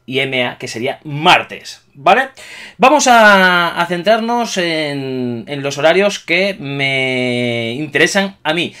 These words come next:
En este caso estoy en España península y, por lo tanto, eh, son los horarios que tengo que fijar, fijarme. Vosotros tenéis que mirar en qué país estáis y hay, hay, hay, que pa-, hay países que no he puesto,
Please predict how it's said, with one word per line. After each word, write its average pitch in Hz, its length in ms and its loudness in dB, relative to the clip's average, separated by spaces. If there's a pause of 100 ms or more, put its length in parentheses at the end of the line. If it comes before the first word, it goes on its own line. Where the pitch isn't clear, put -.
(120)
En 208 60 -2
este 226 120 -2
caso 214 220 -2
estoy 202 240 -4
en 196 80 -2
España 185 420 -4
península 131 540 -2 (360)
y, 143 920 2
por 147 80 2
lo 147 80 0
tanto, 190 520 4
eh, 117 1000 2 (580)
son 139 160 -8
los 143 140 -8
horarios 160 200 0
que 147 100 -6
tengo 165 200 -4
que 156 80 -4
fijar, 127 300 -2
fijarme. 123 580 -8
Vosotros 202 380 -2
tenéis 196 260 -2
que 185 120 -4
mirar 165 300 -2
en 139 240 -8
qué 202 120 -6
país 151 240 -2
estáis 226 400 -2 (480)
y 135 260 -4
hay, 139 160 2
hay, 165 320 0
hay, 147 220 -2
que 180 140 -4
pa-, 175 100 -2
hay 147 640 -2
países 156 340 -4
que 156 100 -6
no 143 120 -6
he - 20 -6
puesto, - 400 -12